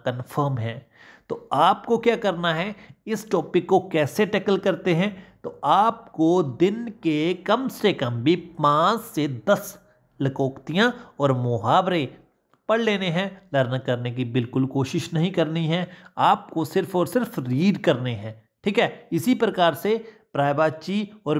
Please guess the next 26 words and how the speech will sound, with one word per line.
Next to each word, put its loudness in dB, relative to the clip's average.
विपरीत 0
शब्द -4
या 2
विलोम 0
शब्द -2
भी 0
आप 0
वैसे -2
कर -2
सकते -4
हो। 2
पाँच -2
पाँच -10
डेली 2
के 0
करने -6
हैं -6
तो -10
आपको 0
ये -2
ईजी 0
लगने -2
लग -8
पड़ेंगे, -6
ठीक -2
है। 4